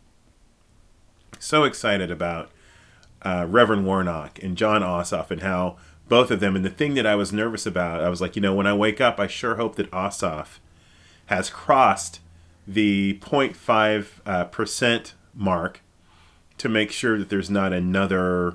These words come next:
recount or runoff or what have you. Um,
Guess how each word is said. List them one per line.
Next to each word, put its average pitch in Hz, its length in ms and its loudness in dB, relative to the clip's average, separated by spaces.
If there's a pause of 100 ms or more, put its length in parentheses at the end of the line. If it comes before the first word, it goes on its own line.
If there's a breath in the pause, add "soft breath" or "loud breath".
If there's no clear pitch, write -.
recount 90 800 -4 (100)
or 85 460 -6
runoff 82 680 -2
or 82 360 -4
what 78 140 -6
have 107 400 0
you. 65 240 -12 (1900 soft breath)
Um, 104 580 4